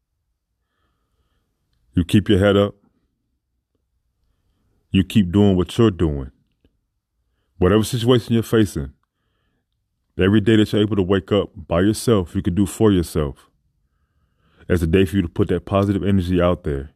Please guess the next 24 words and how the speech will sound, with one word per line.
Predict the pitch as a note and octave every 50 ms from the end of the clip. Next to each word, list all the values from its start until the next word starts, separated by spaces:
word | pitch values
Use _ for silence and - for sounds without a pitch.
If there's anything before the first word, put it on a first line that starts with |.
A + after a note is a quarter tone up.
| _ _ _ _ _ _ _ _ _ _ _ _ _ _ _ _ _
Put | - - E2+
those | F#2+ F2+ E2 D#2+
positive | - - G#2 G2+ G2+ F#2+ F#2+ F#2+ E2+
vibes | D#2 F2+ F2+ F2 E2+ D2+ D2 D#2+
out | D2 C#2+ C#2 -
there | D2 C#2+ C2+ C#2 C#2 - _ _ _ _
and | - E2+ D2+ C#2+
do | - E2+
your | E2+ E2 E2 D#2+
part | - - E2 D2+ C#2 C2 - _ _ _ _ _ _ _ _ _ -
to | - -
fix | - - G2 E2 - -
whatever | F2 D#2+ F2 F2 E2+ E2+ F2+
it | E2
is | F2 E2+ E2 D2
that's | D#2+ D2 -
going | - D#2+ D#2 D2+ D2+ D2
on. | D2 C#2+ C#2 C2+ B1+ - _ _ _ _ _ _ _ _ _ _ _ _ _ _ _ _ _ _ _ _ _ _ _ _ _ _ _ E2
Bit | D2+ F#2 F#2 F2 E2+
by | G2 F2+ E2+
bit, | D2+ E2+ F#2+ F#2 D2+ D2+
day | D#2 E2 E2
by | D#2 - D#2+ D#2
day. | D2 D2 D2+ C#2 C2+